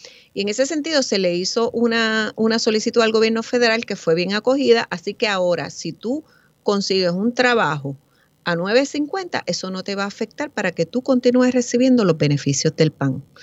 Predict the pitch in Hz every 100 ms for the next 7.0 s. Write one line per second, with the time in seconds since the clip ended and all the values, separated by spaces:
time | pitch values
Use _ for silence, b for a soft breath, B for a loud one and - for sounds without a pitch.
0 | B B - 233 208 190 185 208 226 233
1 | 214 156 139 139 - - - 135 135 B
2 | B 233 240 302 302 294 285 285 294 285
3 | 285 269 220 233 247 277 262 220 202 -
4 | 302 269 - 254 247 269 254 208 B B
5 | B - 202 196 190 - - 180 190 -
6 | 247 269 - B B - 185 208 185 156